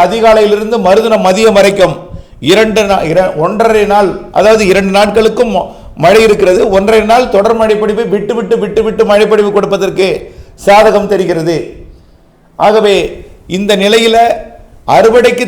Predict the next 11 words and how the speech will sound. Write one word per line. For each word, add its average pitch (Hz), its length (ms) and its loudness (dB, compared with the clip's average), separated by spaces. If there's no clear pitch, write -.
தயாராக 226 380 4
இருக்கக்கூடிய 226 380 4
நெல் 214 200 0
தானியங்களை 214 480 0
அறுவடை 220 280 4
செய்து 214 200 0
கொண்டிருக்கிறீர்கள். 185 680 2
பலர் 196 280 4
அறியாமல் 226 540 2
இருக்கிறீர்கள் 208 520 2
இந்த 190 120 0